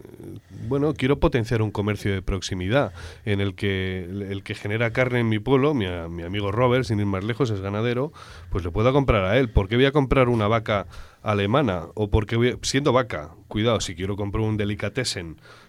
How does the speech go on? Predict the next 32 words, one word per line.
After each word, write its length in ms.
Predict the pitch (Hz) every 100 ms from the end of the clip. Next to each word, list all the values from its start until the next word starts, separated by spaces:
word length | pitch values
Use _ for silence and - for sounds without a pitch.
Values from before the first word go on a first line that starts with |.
| -
eh, 460 | 101 95 95 92 92
de 160 | 95
Kobe 400 | - 127 120 117
de 80 | 113
Japón, 460 | 113 110 120 127 156
pues 200 | 104 85
no 160 | 87 95
me 100 | 98
parece 300 | 95 87 92
mal. 260 | 139 160 - - - - - -
Pero, 300 | 113 110 104
por 180 | 135 139
un 120 | 120
lado, 260 | 90 92
naranjas 720 | 98 113 139 143 185 180 - - - - - -
chilenas, 680 | - 110 127 104 78 - - - - -
teniendo 380 | 117 107 113 127
la 80 | 110
huerta 240 | 113 113
valenciana, 480 | 107 95 - 117 147
si 140 | -
habéis 200 | 92 95
ido 500 | 107 98 92 87 82 90
a 80 |
Valencia 320 | 87 92 92 92
en 80 |
coche 360 | 87 107 110 127
o 100 | 131
Alicante, 480 | 95 92 104 110 147 - - -
habréis 320 | 92 85 90
visto 320 | 92 98 - 117
las, 380 | 98 90 -